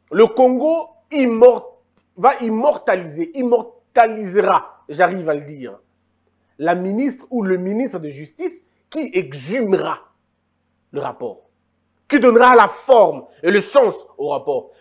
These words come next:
qui diligentera des commissions importantes pour sortir le pays du gouffre. Parce que nous sommes dans un gouffre. Permettez-moi de vous le dire, le rapport Luzolo nous parle de quinze milliards de dollars l'an. Je ne sais pas de les, de, de les convertir en francs congolais,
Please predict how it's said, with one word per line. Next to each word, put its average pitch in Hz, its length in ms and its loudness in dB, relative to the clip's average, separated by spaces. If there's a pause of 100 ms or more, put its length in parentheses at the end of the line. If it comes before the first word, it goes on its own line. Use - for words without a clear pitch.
qui 311 120 2
diligentera 254 880 0
des 170 80 -8 (120)
commissions 262 420 -2
importantes 175 520 -4 (220)
pour 254 160 -4
sortir 285 420 -2
le 214 140 0
pays 220 140 -4
du 170 100 -12
gouffre. 165 420 -12 (540)
Parce 131 140 -20
que 220 80 -10
nous 175 100 -14
sommes 220 300 -14
dans 104 180 -20
un 101 80 -18
gouffre. 95 300 -20 (880)
Permettez-moi 285 540 -2
de 139 80 -10
vous 127 100 -12
le 135 60 -12
dire, 123 240 -16 (120)
le 175 140 0
rapport 214 300 0
Luzolo 208 360 -8
nous 175 120 -14
parle 226 280 -6
de 151 120 -10 (120)
quinze 277 400 -10
milliards 302 880 -4 (300)
de 190 140 0
dollars 214 640 4
l'an. 180 360 6 (380)
Je 151 160 -8
ne 180 100 -4
sais 185 280 -10
pas 175 240 -8
de 147 100 -12
les, 135 100 -10
de, 131 440 -16
de 123 160 -16
les 131 80 -12
convertir 135 440 -12
en 123 80 -10
francs 135 220 -20
congolais, 123 420 -10